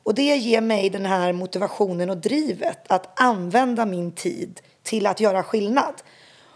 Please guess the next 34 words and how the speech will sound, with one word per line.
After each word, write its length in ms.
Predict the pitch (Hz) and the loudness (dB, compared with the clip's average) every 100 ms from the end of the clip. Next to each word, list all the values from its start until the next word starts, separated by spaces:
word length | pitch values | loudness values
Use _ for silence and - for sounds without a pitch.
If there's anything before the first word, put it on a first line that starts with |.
| - _ | -20 _
Och, 460 | 214 214 214 - - | 4 4 0 -8 2
eh, 380 | 220 220 220 214 - _ _ _ _ | 4 4 2 0 -6 _ _ _ _
jag 140 | - 226 | -4 -2
tror 260 | - 294 | 0 4
att 380 | 262 247 - - - | 4 4 -6 -10 0
det 120 | 226 | 0
här 180 | 208 208 | 2 0
med 160 | 208 | 0
just 440 | 202 190 - - - | -2 -2 -2 -8 -8
möten, 1000 | 185 254 226 196 - - 262 208 214 - | 0 2 2 -2 -4 2 2 0 -8 -10
det, 320 | - 226 262 311 | -6 -4 -4 -6
det 120 | - 262 | -4 4
är 160 | 269 | 4
väldigt 260 | 262 240 220 | 4 0 -2
viktigt 360 | 262 - - | -8 -6 -8
för 140 | - - | -8 -8
mig. 240 | - - | -4 -2
Och 60 | 208 | 2
därför 380 | 226 226 - 214 | 2 2 -4 -8
så 460 | - 233 226 214 - - - - - _ _ | -2 2 2 0 -14 -20 -20 -20 -20 _ _
är 80 | 214 | 0
Härnösand 840 | 208 233 233 - 262 254 247 220 - | 4 2 0 0 2 2 -2 -4 -4
ett 140 | 185 | -4
viktigt 400 | 185 - - 190 | -6 -8 -6 -6
hem 420 | - 269 247 180 | 0 2 2 0
för 180 | - - | -4 -4
mig. 360 | 208 262 320 - _ _ | -4 -6 -8 -14 _ _
För 140 | - | -4
här 200 | 208 226 | 0 0
har 240 | 214 240 240 | 2 2 2
jag 200 | 202 196 | 0 -2
många 360 | 202 196 180 | -2 -2 -4
möten 640 | 180 214 202 175 _ 240 202 | 0 0 0 -4 _ -4 -4
som 400 | - 196 180 | -2 -2 -2